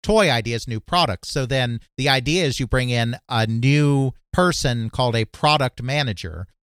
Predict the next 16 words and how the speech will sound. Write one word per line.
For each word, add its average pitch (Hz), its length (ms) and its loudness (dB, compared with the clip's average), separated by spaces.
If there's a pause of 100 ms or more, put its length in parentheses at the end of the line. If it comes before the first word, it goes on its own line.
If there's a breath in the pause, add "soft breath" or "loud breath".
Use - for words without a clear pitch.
(180)
who 123 420 2 (180)
is 135 260 2
a 123 360 2
kind 151 240 0
of 123 100 -4
marketing-focused 127 1120 -2
guy, 104 580 2 (300)
but 135 140 -2
who's 135 240 2
working 165 360 2
with 143 140 0
the 127 140 0
R 123 180 4
and 120 120 -4
D 120 160 -4
people 104 560 -4